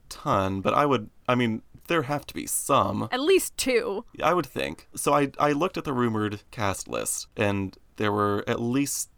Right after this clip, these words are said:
Speaker 1: two American queens that I remember. But both of them surprised me because they had both been on All-Star, American All-Stars before.
Speaker 2: Hmm.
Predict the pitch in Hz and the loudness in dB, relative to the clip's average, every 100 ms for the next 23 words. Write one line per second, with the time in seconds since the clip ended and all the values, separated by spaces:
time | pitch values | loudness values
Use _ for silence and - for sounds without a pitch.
0 | _ - 123 110 104 104 98 - 101 104 | _ -4 0 2 2 0 -4 -8 -10 -6
1 | 98 - - 64 69 71 - - - - | -6 -6 -8 -8 -10 -8 -6 -8 -8 -4
2 | 113 120 165 175 143 - - 143 151 135 | 2 2 0 -2 -4 -6 -2 0 0 -2
3 | 107 107 110 113 101 110 117 - 110 107 | -6 -6 -6 -4 -4 -2 -2 -2 -2 -2
4 | 107 104 101 - 110 107 - 110 110 123 | -2 -4 -4 -6 -4 -6 -6 0 2 2
5 | 113 - - - - - - - - - | -2 -6 -6 -8 -10 -10 -8 -10 -10 -12
6 | - - - - - 277 220 | -10 -10 -10 -10 -8 -6 -6